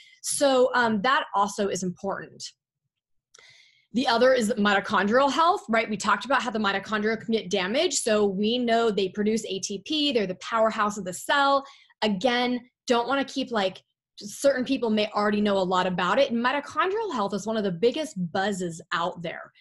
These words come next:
But the chemical cascade that happens with traumatic brain injury and with a concussion syn-, syndrome,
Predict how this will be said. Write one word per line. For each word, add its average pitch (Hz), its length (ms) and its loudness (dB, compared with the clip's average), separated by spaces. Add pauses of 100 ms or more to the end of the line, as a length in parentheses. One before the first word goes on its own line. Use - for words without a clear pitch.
(200)
But 233 80 -4
the 311 80 -4
chemical 415 540 -4
cascade 226 600 -2
that - 120 -4
happens 254 640 -4
with 190 200 -4
traumatic 190 400 -4
brain 190 200 -2
injury 233 340 -2
and 190 160 -2
with 208 160 -2
a 233 60 -6
concussion 202 560 -4
syn-, 202 320 -6
syndrome, 277 520 -2